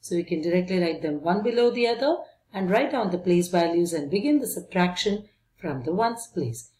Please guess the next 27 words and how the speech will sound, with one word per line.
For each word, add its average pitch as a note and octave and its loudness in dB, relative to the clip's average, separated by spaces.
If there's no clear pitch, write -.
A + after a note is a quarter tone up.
Two E4 4
minus E3+ 0
one F#3+ 2
in E3 4
the C#3+ -6
ones E3+ 0
place E3+ 0
will D#3+ -4
give D#3 -6
you C#3+ -10
one. F#3+ -2
In F#3+ -4
tens C#4+ 0
place C4 -2
you F3 4
have D3+ -2
seven B3+ 2
minus D3 -2
five. D#3 -2
Seven C#4 0
in A#3+ 2
the F3 2
mind, D#3 -2
five F3+ 4
in F3 2
the D#3 -4
fingers. B3+ -2